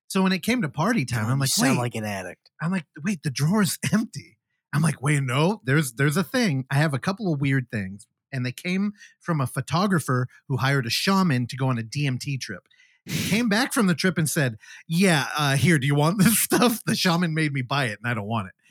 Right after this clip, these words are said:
Speaker 2: Oh my God.
Speaker 1: One of 'em I won't get into. The other one was a tincture thing, a little drop bottle. And, uh, I looked at him like, "Okay, a dropper is ten milligrams." Oh, uh, that's like a gummy, dude. So I was,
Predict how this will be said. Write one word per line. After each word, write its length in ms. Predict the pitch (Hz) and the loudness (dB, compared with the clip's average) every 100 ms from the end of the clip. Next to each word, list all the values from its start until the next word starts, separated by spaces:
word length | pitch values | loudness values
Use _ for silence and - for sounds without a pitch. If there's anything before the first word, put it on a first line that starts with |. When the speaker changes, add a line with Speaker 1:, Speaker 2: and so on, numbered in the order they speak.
| 101 | -20
Speaker 2:
Oh 40 | |
my 60 | - | -20
God. 80 | _ _ - | _ _ -2
Speaker 1:
One 200 | 180 277 | 2 2
of 80 | 214 | 4
'em 120 | 185 | 4
I 60 | |
won't 180 | 175 170 | 4 4
get 120 | 143 135 | 2 2
into. 260 | 139 120 | 2 -2
The 160 | 104 147 | -2 0
other 140 | 220 | 2
one 180 | 190 156 | 2 0
was 160 | 135 151 | -2 -4
a 60 | |
tincture 460 | 185 254 254 - 151 | -6 -6 -6 -6 -10
thing, 200 | 117 104 | -10 -16
a 40 | |
little 180 | 110 131 120 | -16 -18 -12
drop 240 | 147 - - | -12 -12 -16
bottle. 280 | 98 - _ _ _ _ _ | -18 -18 _ _ _ _ _
And, 160 | 127 123 | -2 0
uh, 240 | 117 107 - | 0 -2 -4
I 60 | 143 | -4
looked 200 | 165 - | -2 0
at 40 | |
him 100 | 175 | 0
like, 140 | 165 156 | 0 -2
"Okay, 240 | 233 202 | -4 -2
a 40 | 175 | 0
dropper 320 | 139 185 196 | -2 -2 0
is 120 | 156 | -2
ten 240 | - 180 180 | -2 -2 0
milligrams." 600 | 170 156 107 98 98 - _ _ | -2 -2 -6 -12 -16 -20 _ _
Oh, 140 | 170 - - | -8 -8 -10
uh, 60 | 117 117 | -10 -6
that's 200 | 147 - | -6 -4
like 140 | 202 | -4
a 80 | 196 | -4
gummy, 440 | 139 127 160 110 92 | -4 -2 -2 -2 -6
dude. 340 | 101 104 131 - _ _ _ - | -6 -6 -8 -14 _ _ _ -4
So 200 | 190 156 | 0 2
I 220 | 151 175 | 4 2
was, 280 | 151 147 | 2 -2